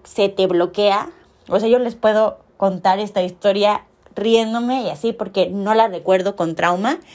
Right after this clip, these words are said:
Y yo creo que por eso las mujeres tienen más hijos. <laughs> Si Fer contara esta narración sería muy diferente.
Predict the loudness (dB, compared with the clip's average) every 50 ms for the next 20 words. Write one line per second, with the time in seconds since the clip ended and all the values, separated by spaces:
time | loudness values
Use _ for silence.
0 | -20 -20 -20 -14 -10 -6 -2 -2 0 0 0 -2 -2 -2 -2 0 0 2 2 2
1 | 0 0 0 0 -2 -2 -6 -6 -4 -2 -2 -2 -2 -4 -6 -6 -4 -4 -4 -6
2 | -6 -8 -10 -10 -6 -6 -6 -6 -6 -12 _ _ _ _ -14 -14 -14 -4 0 0
3 | 2 2 2 2 2 0 -4 -8 -6 -4 -4 -4 -4 -6 -8 -8 -10 -12 -14 -18
4 | _ -4 0 0 2 2 2 0 0 2 2 2 2 2 2 0 0 0 -2 -2
5 | 0 0 0 -2 -2 -2 -4 -4 -6 -6 -6 -4 -4 -4 -6 -6 -6 -6 -4 -2
6 | 0 0 0 0 0 0 -2 -2 -2 -4 -4 -4 -4 -6 -6